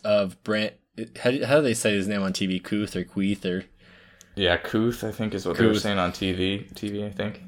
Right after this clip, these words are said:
Speaker 1: Yeah, I mean, he had a couple of, he had a couple big runs, or I guess it was probably one big run, but, you know, you, they held Zach Moss to eighty-eight yards on twenty carries. So, I mean, he's one of the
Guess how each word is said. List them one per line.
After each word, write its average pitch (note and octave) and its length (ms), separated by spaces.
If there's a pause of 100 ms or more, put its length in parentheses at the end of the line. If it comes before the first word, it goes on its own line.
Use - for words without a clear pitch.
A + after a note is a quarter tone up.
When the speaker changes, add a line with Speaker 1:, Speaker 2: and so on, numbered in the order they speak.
Speaker 1:
Yeah, A2+ 140
I - 20
mean, G#2+ 160
he C#3 180
had D3+ 140
a A2+ 80
couple A#2+ 720
of, G#2 500 (300)
he A#2 100
had A#2 100
a G2+ 40
couple B2 320
big G2+ 340
runs, G#2 560 (480)
or A2+ 80
I A#2+ 60
guess C3+ 160
it B2+ 40
was A2 120
probably G#2+ 280
one G#2 280
big G2 260
run, G2 420
but, G2 280 (400)
you A2+ 100
know, A2 100
you, A#2 160
they - 220
held C#3+ 200
Zach A2+ 340
Moss G#2+ 420
to G2+ 320
eighty-eight G#2+ 380
yards G#2 380
on G2+ 120
twenty G#2 260
carries. G#2 480
So, A2 160
I G2+ 120
mean, G2+ 160
he's A#2 340
one A#2+ 120
of A2+ 80
the G#2 120